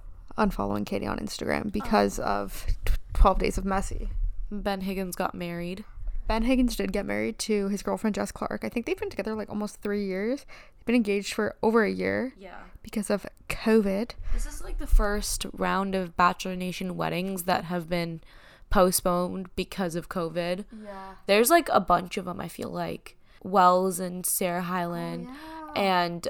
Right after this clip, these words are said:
Speaker 2: uh, JoJo and Jordan.
Speaker 1: I feel like they're never gonna get married. <laughs> They're gonna be
Speaker 2: Hannah
Speaker 1: engaged forever.
Speaker 2: Yeah. They have had to postpone their wedding three times.
Speaker 1: I know. I mean, like, Raven and Adam, like, just got married last year. They said, "Screw it," and got married.
Speaker 2: Yeah.
Speaker 1: I'm trying to think of anybody else did.
Speaker 2: Um,
Speaker 1: Leslie is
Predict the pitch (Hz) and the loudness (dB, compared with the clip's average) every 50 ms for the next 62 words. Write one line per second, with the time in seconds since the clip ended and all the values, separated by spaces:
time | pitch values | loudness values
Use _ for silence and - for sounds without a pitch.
0 | - - - - 180 175 170 170 - - - - - 190 180 175 185 180 175 175 | -6 0 2 4 4 6 6 4 2 0 -4 -4 0 0 0 2 0 0 0 -2
1 | 180 - 180 175 170 170 170 170 170 165 165 165 170 175 - - - - 294 349 | -4 -4 -4 -2 -2 -2 -2 -2 -4 -4 -6 -8 -10 -10 -10 -8 -2 0 2 2
2 | 311 226 226 214 202 196 196 202 196 - - - - - 240 - - - - 233 | 2 2 0 -2 -2 -4 -6 -8 -8 -8 -8 -8 -6 -6 -6 -6 -8 -12 -12 -12
3 | - 202 180 - 208 214 196 190 190 - 269 208 214 202 196 - - - - - | -14 -12 -8 -4 -2 -2 0 0 0 -2 -4 -4 -8 -12 -16 -16 -16 -16 -14 -14
4 | - - 240 233 - 240 - - - - - - - - - - - - - - | -12 -12 -12 -12 -12 -10 -8 -6 -6 -6 -6 -6 -8 -8 -10 -12 -16 -20 -20 -6
5 | - 214 214 277 285 330 392 403 392 311 - 269 254 - 262 247 233 226 233 214 | 0 4 4 4 6 4 4 2 2 4 4 4 4 2 -2 -4 -4 -2 -2 -2
6 | 196 185 185 175 - - - 226 - - - - - - - - - - 214 196 | -2 -4 -4 -8 -10 -12 -12 -10 -12 -12 -14 -16 -18 -20 -20 -20 -20 -20 -18 -18
7 | 202 196 185 180 - - - 226 226 233 240 233 - - - 254 247 - - 202 | -16 -16 -16 -14 -14 -12 -10 -8 -6 -6 -6 -6 -8 -6 -4 -4 -2 -2 -2 -4
8 | 196 208 208 220 233 277 311 294 - - 196 196 190 190 190 190 208 202 - 202 | -2 -2 0 0 0 0 -2 -2 -4 -4 -4 -6 -6 -6 -8 -10 -12 -12 -12 -12
9 | - - 214 - - - - - - - - - 208 - - - - 233 - - | -8 -8 -8 -8 -8 -10 -10 -10 -10 -10 -10 -10 -10 -12 -12 -12 -12 -12 -14 -14
10 | - - - - - - - - 220 - - - - - - - - 233 226 - | -16 -16 -14 -14 -12 -12 -12 -14 -14 -16 -16 -14 -14 -14 -14 -14 -14 -14 -14 -16
11 | - - - - - 214 208 185 - - - - - - - 254 254 262 269 262 | -18 -20 -20 -20 -18 -16 -14 -14 -14 -14 -16 -20 -20 -16 -12 -12 -10 -10 -8 -8
12 | 240 233 220 214 214 208 214 220 - - - 240 - - 214 214 202 196 190 190 | -8 -8 -8 -10 -10 -10 -12 -14 -16 -16 -16 -16 -14 -14 -16 -16 -16 -16 -16 -16
13 | 185 180 180 180 180 180 180 - - - - - - - - - - - 226 240 | -18 -18 -20 -20 -20 -20 -20 -20 -20 -20 -20 -20 -20 -20 -20 -12 -4 -2 -2 -2
14 | 233 - 262 233 220 220 220 214 196 - - - | -2 -2 -4 -4 -4 -4 -6 -8 -10 -12 -18 -20